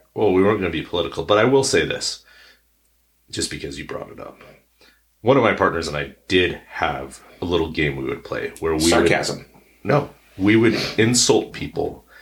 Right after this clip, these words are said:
Speaker 1: with the intent of them not realizing we insulted them until three hours later when they transcribed it all in their head.
Speaker 2: That's the most, that's, that's what we do as cops
Speaker 1: That's, that's
Speaker 2: and
Speaker 1: like the,
Speaker 2: firefighters.
Speaker 1: that's like the best thing ever.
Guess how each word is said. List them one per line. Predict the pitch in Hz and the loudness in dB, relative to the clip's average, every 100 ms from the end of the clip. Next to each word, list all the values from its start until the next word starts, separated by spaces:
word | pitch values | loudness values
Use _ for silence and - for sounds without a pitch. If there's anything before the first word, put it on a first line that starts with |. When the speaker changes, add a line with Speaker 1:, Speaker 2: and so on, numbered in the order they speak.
| - - _ _ _ _ | -20 -20 _ _ _ _
Speaker 1:
with | 90 95 - | 0 2 2
the | 92 | 2
intent | 78 - 110 85 76 | 2 0 2 2 0
of | 90 82 | -6 -2
them | 85 | 0
not | 82 82 82 | 2 0 0
realizing | 87 78 73 73 | 2 2 2 2
we | 71 | 0
insulted | 73 69 - - 71 69 | 0 2 2 0 0 -2
them | 71 69 | -2 -4
until | 69 - 76 | -6 0 0
three | - - 85 | -2 -2 2
hours | 80 73 71 - | 4 2 0 2
later | 76 69 | 0 0
when | 69 69 | -2 -2
they | 69 | -2
transcribed | - 78 73 - - 71 69 | -2 -2 -2 -2 -2 -4 -4
it | 71 | -4
all | 71 71 | -4 -4
in | |
their | 69 | -6
head. | - - 78 76 - | -4 -2 -2 -2 0
Speaker 2:
That's | 127 - | 0 2
the | 123 | 2
most, | 117 117 - | 2 0 -2
that's, | 120 - | -2 -2
that's | - 117 123 | -2 0 0
what | |
we | 117 | 0
do | 110 120 | 2 2
as | - | 2
cops | - - - - | -4 -10 -8 -6
Speaker 1:
That's, | 87 87 - | -4 -4 -4
that's | 87 117 | 0 2
Speaker 2:
and | 110 | 4
Speaker 1:
like | 120 131 | 2 0
the, | |
Speaker 2:
firefighters. | 76 73 | -4 -2
Speaker 1:
that's | 98 87 | 0 0
like | 87 - | -2 -4
the | |
best | - 87 - - | -4 -4 -2 -4
thing | 82 76 - - | -4 -6 -12 -8
ever. | 82 - - | -6 -6 -8